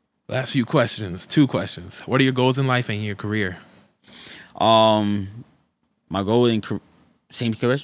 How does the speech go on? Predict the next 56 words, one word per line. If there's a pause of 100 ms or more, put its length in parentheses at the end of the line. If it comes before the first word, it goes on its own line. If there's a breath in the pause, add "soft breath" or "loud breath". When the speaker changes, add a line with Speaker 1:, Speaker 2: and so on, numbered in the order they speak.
Speaker 2:
same
question? (100)
Speaker 1:
Yeah.
Speaker 2:
Yes? (140)
Okay.
Um, (520 loud breath)
to
be
well
established
through
what
it, (140)
what
it
is
I
love,
obviously
the
game
of
basketball,
be
able
to
use, (160)
be
able
to
grow,
continue
to
grow
my
platform
and
be
able
to
use
it
the
right
way, (220)
Speaker 1:
Mm-hmm.
Speaker 2:
be
able
to
give
back
to
others,
however
way
possible.